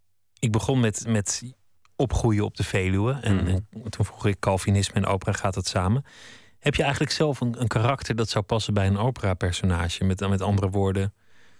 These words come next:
Speaker 1: zit, zit die, die grootsheid, het, het gezwelg, zit dat in jou?
Speaker 2: Ja, dat zit er wel in. En, ehm,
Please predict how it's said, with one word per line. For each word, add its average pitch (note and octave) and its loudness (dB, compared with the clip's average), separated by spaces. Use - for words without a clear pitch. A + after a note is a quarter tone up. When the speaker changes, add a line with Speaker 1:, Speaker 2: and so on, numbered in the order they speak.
Speaker 1:
zit, G#2+ 2
zit G#2+ 0
die, A#2 0
die A2+ 4
grootsheid, G#2+ 0
het, G#2 0
het G#2 0
gezwelg, A2+ 0
zit - -2
dat G#2 -4
in G#2+ 0
jou? G2 2
Speaker 2:
Ja, D2+ 0
dat D#2 -8
zit - -8
er F2+ 0
wel F#2 0
in. D2+ -2
En, D2+ -2
ehm, D#2 0